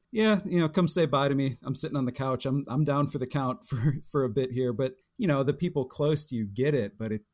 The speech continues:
you still feel that responsibility for making other people feel comfortable, and that can be, that can be tough.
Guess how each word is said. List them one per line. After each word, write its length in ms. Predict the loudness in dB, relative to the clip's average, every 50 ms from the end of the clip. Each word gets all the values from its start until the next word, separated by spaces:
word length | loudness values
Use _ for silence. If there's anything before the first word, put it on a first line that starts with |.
| _ -10
you 120 | -4 0
still 240 | 2 2 2 0 -2
feel 200 | 0 0 0 2
that 180 | 2 2 0 0
responsibility 1000 | 2 2 2 2 2 0 0 0 0 0 -2 -2 -2 0 2 2 2 0 0 -4
for 400 | -4 -6 -6 -4 -4 -6 -8 -10 _ _ _ -4
making 480 | 0 2 2 2 2 0 -2 -2 -2 -2
other 260 | -2 -2 0 -2 -2
people 340 | -2 -4 -6 -6 -6 -6 -8
feel 300 | -8 -6 -4 -4 -4 -6
comfortable, 560 | -6 -8 -8 -8 -8 -8 -8 -6 -6 -4 -2
and 100 | -2 -2
that 200 | 0 0 -2 -2
can 120 | -2 -4 -4
be, 280 | -4 -4 -6 -8 -10 -12 _ _ _ _ -6
that 140 | -4 -4 -2
can 80 | -2
be 100 | -4 -4
tough. 500 | -4 -6 -6 -6 -8 -10 -10 -10 -10 -10